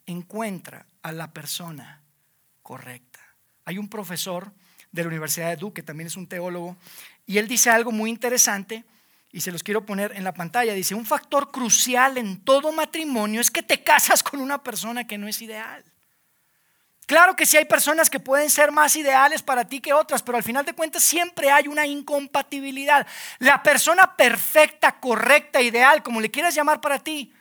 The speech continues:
lamento decirte que no existe. Y a mí cuando yo leo esto de este, de este profesor, que es brillante, de verdad, es muy bueno, Stanley Hauerwas. Este profesor dice, "Te voy a decir por qué no existe esta persona ideal o correcta, porque la persona con la que te casas hoy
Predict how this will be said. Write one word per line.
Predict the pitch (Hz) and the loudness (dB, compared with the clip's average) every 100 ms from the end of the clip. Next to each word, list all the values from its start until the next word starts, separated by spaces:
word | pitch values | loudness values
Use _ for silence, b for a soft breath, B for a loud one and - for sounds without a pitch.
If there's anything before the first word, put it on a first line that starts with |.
| b b b b b b _ | b b b b b b _
lamento | 185 208 269 277 | -10 -8 -8 -10
decirte | 277 - 262 - 262 | -6 -4 -6 -12 -14
que | 220 | -10
no | 202 220 | -10 -8
existe. | 226 226 - 233 220 - - 151 | -10 -6 -4 -4 -4 -4 -4 -8
Y | 156 | -10
a | 190 | -6
mí | 269 | -6
cuando | - 359 320 | -2 -2 -2
yo | 277 | -2
leo | 302 294 302 285 | 6 8 8 8
esto | 285 277 330 277 | 4 2 -4 -2
de | 233 | 0
este, | 240 294 | -2 -6
de | 262 226 226 | -12 -8 -8
este | 220 262 | -6 -10
profesor, | 285 220 196 - 233 247 247 B B - | -10 -10 -8 -4 -2 -2 -6 B B -6
que | |
es | 233 240 | -4 -2
brillante, | 311 233 151 247 262 262 262 165 151 | -4 -4 0 2 2 0 -6 -10 -10
de | 156 | -12
verdad, | 165 190 196 | -10 -6 -6
es | 175 | -6
muy | 208 233 | -8 -8
bueno, | 220 214 165 | -6 -6 -6
Stanley | - 214 214 214 - | -6 -6 -8 -12 -12
Hauerwas. | 190 165 143 131 - - B B B B B | -12 -12 -18 -18 -18 -18 B B B B B
Este | 240 - 349 | -2 -2 -2
profesor | 359 294 294 311 302 | 0 2 4 4 4
dice, | 311 269 | 2 -2
"Te | 285 | 0
voy | 294 | 0
a | 349 | 0
decir | 370 | 0
por | 359 311 | -4 -2
qué | 330 | -2
no | 339 | 0
existe | 330 - 320 - 320 | 0 0 0 -2 -4
esta | 330 - | -4 -2
persona | 269 - 285 | -2 -4 -4
ideal | 285 277 269 | -2 2 2
o | 277 | 0
correcta, | 269 277 277 226 | 0 0 0 -6
porque | 247 226 | -8 -4
la | 233 | -4
persona | 240 214 349 349 | -4 -2 0 0
con | 349 | 0
la | 302 | 0
que | 247 | 0
te | 254 | -4
casas | - 254 302 294 | -2 0 0 2
hoy | 269 233 | 2 2